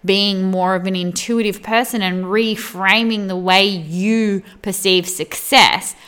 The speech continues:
Because if you're worried about being lazy and you're overworking yourself and you're not listening to your body when you're saying, "Pull back," you're gonna need to get your needs met through food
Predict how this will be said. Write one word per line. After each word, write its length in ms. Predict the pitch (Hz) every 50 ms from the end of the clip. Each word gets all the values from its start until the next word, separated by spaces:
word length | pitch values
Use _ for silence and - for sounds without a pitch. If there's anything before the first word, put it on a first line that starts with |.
| - - -
Because 260 | 226 190 240 202 208
if 160 | 214 208 214
you're 300 | 196 208 208 208 214 214
worried 320 | 190 202 208 202 196 190
about 320 | 196 190 185 170 156 - -
being 320 | 190 190 190 185 180 180
lazy 540 | 175 180 196 214 247 277 277 247 214 220 190
and 160 | 175 175 180
you're 160 | 175 - -
overworking 840 | - 185 190 175 180 175 175 180 208 262 320 330 - - 311 247 220
yourself 360 | 196 196 - 202 180 180 180
and 80 | 190 190
you're 80 | 190
not 180 | 185 - - 175
listening 600 | 180 185 220 220 - - 233 220 208 185 185 185
to 140 | - - 190
your 140 | 180 175
body 300 | 175 165 170 175 180 170
when 200 | 165 175 170 175
you're 100 | 175 170
saying, 400 | 165 - - 175 170 165 165 170
"Pull 240 | - - 202 180 165
back," 560 | 165 214 240 311 320 247 208 185 226 - - - - - - - - _ -
you're 260 | 214 262 277 269 226
gonna 340 | 214 233 233 254 262 277 247
need 240 | 233 226 226 226 226
to 80 | 220
get 220 | 196 214 196 - -
your 120 | 196 196
needs 420 | 196 196 190 190 190 196 185 - 180
met 200 | 170 - - -
through 300 | - - 190 180 175 170
food 680 | 165 - - 277 320 320 262 160 90 107 - - -